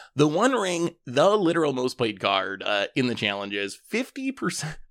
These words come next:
fifty percent of decks playing, uh, playing the One Ring now. Where do we go from here? Like, are, are you on the "it's getting banned in August" train yet? Or are we still on the, like,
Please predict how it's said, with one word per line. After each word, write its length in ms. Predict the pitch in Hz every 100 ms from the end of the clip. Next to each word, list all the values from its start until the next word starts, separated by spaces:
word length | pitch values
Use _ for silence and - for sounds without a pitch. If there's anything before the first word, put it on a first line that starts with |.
| -
fifty 260 | - - 415
percent 300 | 294 - 151
of 80 |
decks 420 | 240 - - - -
playing, 480 | - 170 170 160
uh, 240 | 156 151 147
playing 180 | - 180
the 60 | 160
One 160 | 151 165
Ring 220 | 123 110
now. 420 | 107 104 101 107 - - - - _ _ _ _ _ _ _ _ _ _ _ _ _ _ -
Where 160 | 127
do 60 | 202
we 80 | 349
go 120 | 165
from 180 | - -
here? 280 | 156 110 85
Like, 220 | 107 127
are, 140 | 143 147
are 160 | 143
you 160 | 151 180
on 120 | 214
the 320 | 208 202 170 -
"it's 160 | 135 -
getting 240 | 135 131
banned 260 | 104 98 117
in 80 | 117
August" 380 | 117 131 -
train 260 | - 135 143
yet? 280 | 139 156 -
Or 160 | 120 117
are 60 |
we 120 | 117 123
still 280 | - 127
on 160 | 127 123
the, 240 | 117 110
like, 340 | 107 104 101